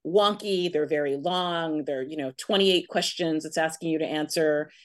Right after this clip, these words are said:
and these sorts of things. And I understood as a relative outsider that, um,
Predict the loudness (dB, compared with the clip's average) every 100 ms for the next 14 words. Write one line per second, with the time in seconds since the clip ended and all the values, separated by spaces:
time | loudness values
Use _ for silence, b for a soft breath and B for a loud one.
0 | -4 0 0 2 2 2 -2 -2 -2 0
1 | -2 -4 -2 0 0 -2 -8 B B _
2 | _ 0 2 2 0 2 2 4 4 2
3 | 2 2 0 -6 -2 0 0 2 4 4
4 | 2 0 -2 -2 -4 _ -8 -4 -2 -4